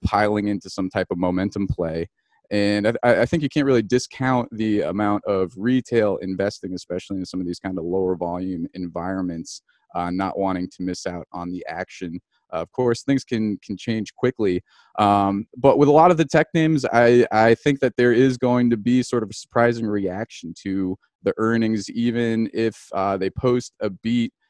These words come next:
I think we're still gonna continue to see withdrawn guidance or, uh, some, some n-, not particularly optimistic outlooks, um, from a lot of the big names. But,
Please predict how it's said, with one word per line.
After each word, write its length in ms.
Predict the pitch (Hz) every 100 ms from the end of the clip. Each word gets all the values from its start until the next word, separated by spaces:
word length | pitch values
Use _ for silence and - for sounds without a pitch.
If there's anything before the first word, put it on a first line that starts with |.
| _ -
I 80 | 98
think 240 | - 117
we're 120 | 113 110
still 180 | 123
gonna 160 | 113 110
continue 420 | 104 - 131 127
to 80 | 107
see 300 | - 117 107
withdrawn 560 | 101 110 - 107 95 92
guidance 640 | 90 104 107 98 95 - 95
or, 440 | 98 95 92 92 _ _ -
uh, 360 | 90 90 82 - -
some, 500 | - 113 110 104 -
some 500 | - 104 104 101 - -
n-, 120 | 117 - _ _ _ -
not 240 | 139 160
particularly 640 | 160 - 143 147 131 123 107 -
optimistic 680 | 110 - 104 110 - - - -
outlooks, 760 | 98 - 110 98 - - - _ _ _
um, 360 | - 92 92 90
from 360 | - 104 98 -
a 80 | 101
lot 300 | 92 98 104
of 160 | 95
the 60 | 87
big 280 | 104 101 95
names. 480 | 104 107 95 87 -
But, 240 | 95